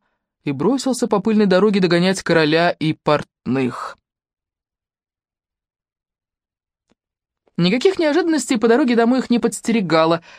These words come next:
только Заря Ростиславовна выглянула на скрежет ключа, вежливо поздоровалась с Бабкиным, которого знала как друга Макара, и посетовала на бессонницу.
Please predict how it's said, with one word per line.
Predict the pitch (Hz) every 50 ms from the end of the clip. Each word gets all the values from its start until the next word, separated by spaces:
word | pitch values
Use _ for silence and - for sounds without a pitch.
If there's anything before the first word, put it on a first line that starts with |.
| - _ _ _
только | - 294 269 - - 269 269 254 - _ _ _ _ _ _ -
Заря | 190 202 240 247 240 240 226
Ростиславовна | 233 226 220 - 226 220 - - 185 170 170 165 156 165 165
выглянула | 160 170 170 165 175 165 165 160
на | 160 165 160
скрежет | - - - 170 160 160 160 -
ключа, | - 190 190 - - 285 277
вежливо | 226 247 240 202 208 202 185
поздоровалась | 196 190 175 165 170 170 170 160 156 170 165 151
с | 151
Бабкиным, | 147 170 175 170 - - 233 240 277 294 285 - _ _ _ _ _ _
которого | _ - 170 - 160 143 151 143
знала | 151 165 160 147 143
как | 147 170 151 143
друга | 165 165 151 170
Макара, | 175 196 214 214 - 359 339 320 311 - - - - _ _
и | 339 330
посетовала | - 247 214 - 262 240 226 226 220
на | 208 208 190
бессонницу. | 180 185 - - 147 123 107 78 - - - -